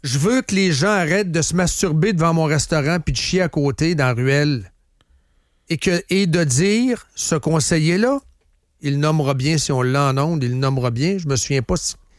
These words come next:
s'il l'a nommé ou pas. Ce conseiller-là lui a dit, « Si t'es pas content, retourne dans ton pays. » Ça, c'est du racisme. Ça, ça a été dit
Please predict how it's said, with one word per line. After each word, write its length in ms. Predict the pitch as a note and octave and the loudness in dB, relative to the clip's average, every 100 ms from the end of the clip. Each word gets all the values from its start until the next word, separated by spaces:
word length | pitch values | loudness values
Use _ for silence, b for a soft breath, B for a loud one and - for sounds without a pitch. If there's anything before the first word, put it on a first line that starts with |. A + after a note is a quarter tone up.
| _ | _
s'il 300 | - - C3+ | -4 0 2
l'a 100 | C3 | 2
nommé 240 | C3 B2+ C#3+ | 2 0 0
ou 120 | B2 | 0
pas. 240 | - F3 - _ _ _ _ _ _ - _ _ - | -2 -4 -6 _ _ _ _ _ _ -20 _ _ -12
Ce 160 | - | -4
conseiller-là 1040 | D3 - G#3 G3+ G#3 G3 F3+ F3+ F3 F3 G#3 | -2 2 2 2 2 2 2 2 2 2 2
lui 300 | F#3+ D#3+ D#3+ | 2 2 2
a 100 | D3+ | 0
dit, « 380 | A#2+ B2+ F3+ F#3+ _ _ _ | 0 2 2 0 _ _ _
Si 180 | - - | -10 -4
t'es 120 | F3 | 0
pas 180 | - G3+ | 0 0
content, 480 | G3 D#3+ C#3+ F#3 F3 | 0 0 0 0 0
retourne 380 | - F#3+ F#3+ | -2 -2 0
dans 140 | E3+ C#3+ | 0 0
ton 180 | D#3 C#3 | 0 0
pays. » 400 | C#3 B2+ C3+ - _ _ _ _ _ _ _ _ _ _ _ _ _ _ _ _ _ | 0 0 -4 -8 _ _ _ _ _ _ _ _ _ _ _ _ _ _ _ _ _
Ça, 180 | - - | -10 -6
c'est 200 | E3 D3+ | -4 -2
du 120 | C3 | -2
racisme. 800 | C#3+ D#3 D3 - E3+ - A2 F#2 - _ _ _ _ _ _ _ _ | 0 2 0 0 -2 -2 -6 -10 -12 _ _ _ _ _ _ _ _
Ça, 180 | - D#3+ | -6 -2
ça 140 | - | 0
a 20 | |
été 300 | C#3+ - D3 | -2 0 -2
dit 400 | B2 A#2+ D#3+ G3 | 0 0 2 0